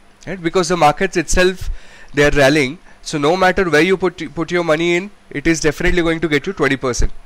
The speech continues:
So let's assume that that twenty percent analysis was correct, which means by the end of the year that hundred will become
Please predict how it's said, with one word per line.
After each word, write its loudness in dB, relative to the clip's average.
So -2
let's 2
assume 0
that 0
that -4
twenty 2
percent 2
analysis 2
was -4
correct, 0
which -8
means -4
by 4
the 4
end -2
of 2
the 0
year 4
that -2
hundred 0
will 0
become -4